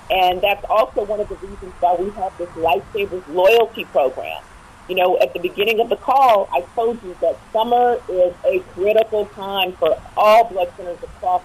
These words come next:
the United States. It's just a time when we experience severe shortages because we don't have as many people donating. One, because they're on vacation. Uh,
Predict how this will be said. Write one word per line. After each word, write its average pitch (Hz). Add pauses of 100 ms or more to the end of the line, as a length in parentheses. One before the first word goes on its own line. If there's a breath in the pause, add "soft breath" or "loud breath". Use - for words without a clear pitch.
(120)
the 170
United 160 (140)
States. 139 (420)
It's 175
just 214
a 202
time 208
when 190
we 180
experience 175
severe 185 (140)
shortages 175
because 185
we 190
don't 180
have 196
as 180
many 180
people 175
donating. 196 (340)
One, 175
because 160
they're 160
on 160
vacation. 190 (340 loud breath)
Uh, 139